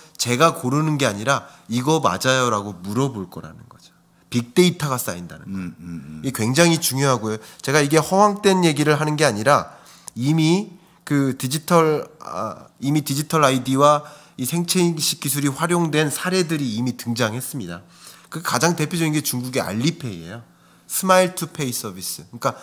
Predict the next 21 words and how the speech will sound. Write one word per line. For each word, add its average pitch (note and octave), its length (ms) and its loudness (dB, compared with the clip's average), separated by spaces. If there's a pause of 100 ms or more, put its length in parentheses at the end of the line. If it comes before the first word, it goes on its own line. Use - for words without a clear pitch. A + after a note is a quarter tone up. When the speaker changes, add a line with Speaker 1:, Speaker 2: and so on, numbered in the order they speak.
(140)
Speaker 1:
안면 D#3 460 4
인식 D#3+ 320 -2
기술로 C#3 460 -4
나를 A#2+ 400 2
알아보고 B2 720 0 (200)
지급 D#3 340 -2
결제가 B2+ 440 -2
마무리되는 F#2 640 -6
거죠. D#2 200 -16
Speaker 2:
음. D2 100 -20 (320)
Speaker 1:
근데 D#3 200 4
이게 D#3 560 2 (720)
카카오 F#3+ 720 0
택시를 D3 460 -4
타면 G2+ 440 -10 (500)
Speaker 2:
네. F#2 160 -4
Speaker 1:
내릴 A#2 360 2
때 F2 220 -4 (640)
지급 C#3 300 -2
결제하기 A2+ 560 0
위해서 E2 340 -10